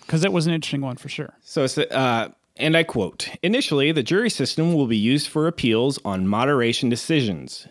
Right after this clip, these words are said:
Speaker 2: Every time a post is moderated, such as being marked as not safe for work or spam, the user will be properly notified of the specific action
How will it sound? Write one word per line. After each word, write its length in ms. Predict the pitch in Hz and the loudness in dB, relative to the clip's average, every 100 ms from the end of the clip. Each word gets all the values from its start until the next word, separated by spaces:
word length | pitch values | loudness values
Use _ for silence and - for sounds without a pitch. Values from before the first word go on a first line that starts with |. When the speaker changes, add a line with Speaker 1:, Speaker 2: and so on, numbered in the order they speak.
| - | -8
Speaker 2:
Every 220 | 101 117 | -4 -2
time 240 | - 131 135 | 0 0 0
a 40 | |
post 300 | - 151 151 | 0 0 0
is 100 | 147 | -2
moderated, 680 | 160 190 202 127 113 143 147 | 0 0 0 0 0 -2 0
such 240 | 120 107 | -2 0
as 120 | 107 | -2
being 240 | 101 110 101 | 0 0 0
marked 380 | 107 113 - - _ _ _ _ _ 120 | 0 -4 -8 -16 _ _ _ _ _ 0
as 320 | 117 104 - | 2 0 0
not 220 | 120 - | 0 0
safe 220 | - 156 | 0 0
for 80 | 170 | 0
work 220 | 156 160 | 0 -2
or 140 | - 190 | -2 -2
spam, 560 | - 131 117 110 117 110 | 0 0 2 2 0 0
the 80 | |
user 360 | 104 165 180 180 | 0 2 2 2
will 220 | 135 117 | 2 0
be 140 | 104 98 | -2 -4
properly 520 | - 185 214 190 175 | -2 -2 0 2 2
notified 520 | 135 127 - 120 120 | 2 0 0 0 2
of 160 | 95 82 | 0 -4
the 40 | |
specific 600 | - - 110 151 180 - - | -8 -8 -4 -4 -4 -6 -4
action 480 | 110 - 117 110 | -4 -2 -4 -4